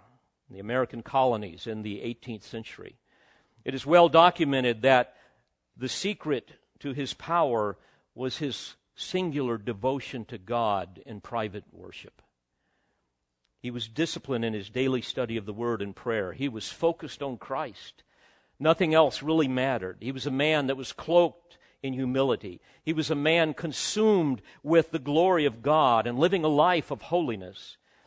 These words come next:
He wanted, he said, a, quote, "felt Christ."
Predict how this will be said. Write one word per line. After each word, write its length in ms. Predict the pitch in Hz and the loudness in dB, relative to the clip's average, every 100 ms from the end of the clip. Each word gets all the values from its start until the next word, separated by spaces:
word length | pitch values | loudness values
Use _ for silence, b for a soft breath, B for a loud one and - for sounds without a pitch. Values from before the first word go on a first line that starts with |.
| b b b b | b b b b
He 120 | - 196 | -2 0
wanted, 440 | 175 220 202 151 | 4 6 6 4
he 160 | 170 160 | 0 -2
said, 420 | - 185 165 - | 0 4 4 4
a, 180 | 175 165 | 2 2
quote, 480 | - - 180 165 - _ | 2 6 6 6 0 _
"felt 720 | - - 262 226 175 - - - | -20 4 8 10 8 2 -16 -6
Christ." 680 | 185 156 110 - - - | 4 4 4 -2 -10 -12